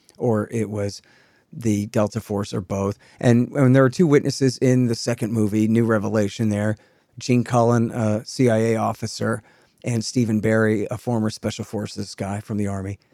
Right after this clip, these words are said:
who says that they were both told firsthand, and it's hearsay, but I'll, you know, sustained, um, uh, I'll allow it, as they say. Um, they both say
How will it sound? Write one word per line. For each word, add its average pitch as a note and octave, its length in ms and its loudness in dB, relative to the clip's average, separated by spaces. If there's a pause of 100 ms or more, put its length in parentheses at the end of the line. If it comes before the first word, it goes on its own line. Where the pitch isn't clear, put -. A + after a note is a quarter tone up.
(300)
who A#2+ 140 0
says A2+ 260 0
that A2 140 -2
they C3 120 4
were C3 160 2
both A#2 340 2
told G#2 420 -2 (420)
firsthand, A2+ 800 0
and A#2+ 160 -2
it's B2 240 -10
hearsay, G#2+ 520 -2
but G#2 200 -8 (100)
I'll, A2 160 -6 (720)
you A2+ 120 -4
know, G#2 160 -4
sustained, A2 600 -4 (800)
um, G#2+ 340 -2 (1700)
uh, A2+ 360 -2
I'll A#2 180 2
allow G#2+ 340 2
it, - 240 -4 (200)
as A#2 140 -8
they G#2+ 100 -2
say. G#2 300 -8 (500)
Um, A2+ 480 -2 (340)
they C3 180 4
both A#2+ 280 0
say A2 400 -4